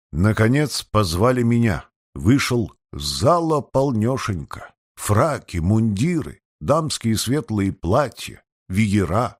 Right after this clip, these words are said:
афиши, теплота, женские розовые плечи,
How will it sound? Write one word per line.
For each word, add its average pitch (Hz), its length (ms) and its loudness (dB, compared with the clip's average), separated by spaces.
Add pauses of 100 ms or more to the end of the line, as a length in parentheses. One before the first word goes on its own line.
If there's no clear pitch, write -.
(140)
афиши, 123 680 -4
теплота, 113 720 -4 (140)
женские 156 600 0
розовые 120 500 2
плечи, - 640 -4